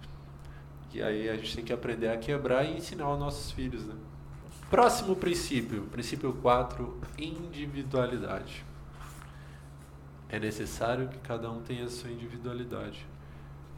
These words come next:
Ter uma busca incessante de quem você realmente é. Quando você começa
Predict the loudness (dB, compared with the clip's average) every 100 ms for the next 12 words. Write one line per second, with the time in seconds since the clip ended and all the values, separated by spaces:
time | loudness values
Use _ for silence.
0 | -10 0 2 4 4 4 -2 0 0 0
1 | -2 -2 -2 -2 -4 -4 -6 -6 -4 -4
2 | -4 -4 -4 -6 -4 -2 0 0 0 -2
3 | -2 -4 -4 -10 -14 -14 -14 -14 -14 -16
4 | -16 -14 -14 -14 -6 2 2 4 2 2
5 | 2 2 4 4 0 2 2 2 4 6
6 | 6 4